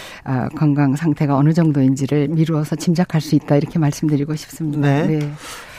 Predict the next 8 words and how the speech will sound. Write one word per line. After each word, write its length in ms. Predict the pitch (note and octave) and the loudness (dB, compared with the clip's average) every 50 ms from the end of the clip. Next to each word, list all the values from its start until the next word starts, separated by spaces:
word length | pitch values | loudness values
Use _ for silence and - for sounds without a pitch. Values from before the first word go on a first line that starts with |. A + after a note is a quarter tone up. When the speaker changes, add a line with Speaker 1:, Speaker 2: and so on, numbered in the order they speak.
| - - F#3 F#3+ | -6 -2 0 4
Speaker 2:
이제 220 | D#3+ G#3 G3 G3 | 4 4 4 4
퇴원, 360 | - - A#3+ C#4 C#4 B3+ A#3 | 4 4 6 6 6 6 4
다음 320 | - - D#3+ F3+ A#3 B3+ G#3+ | 4 4 4 4 4 6 6
달에 300 | B3+ A#3+ A3+ A3 G#3 G#3 | 6 6 6 6 4 4
퇴원하신다는데 1080 | - G#3+ C4 C4 B3+ B3 A3+ - - G#3 F#3+ G3 F#3 E3 C#3+ C3+ B2 C#3+ D3 D#3+ D#3 - | 4 4 6 8 8 6 6 4 0 0 0 2 2 2 2 2 2 2 0 2 2 2
Speaker 1:
네. 80 | F3+ | 4
Speaker 2:
퇴원하면 800 | E3+ E3+ B3+ B3+ B3+ A#3+ G#3 A3 A#3 A#3 F#3+ D3 D3 E3+ F3 C#3+ | 6 6 6 8 6 6 6 6 6 6 6 4 2 2 2 2
이렇게 420 | C3 C3+ D3 - - C#3+ B2+ A#2+ | 0 0 0 -2 -2 -2 -2 -2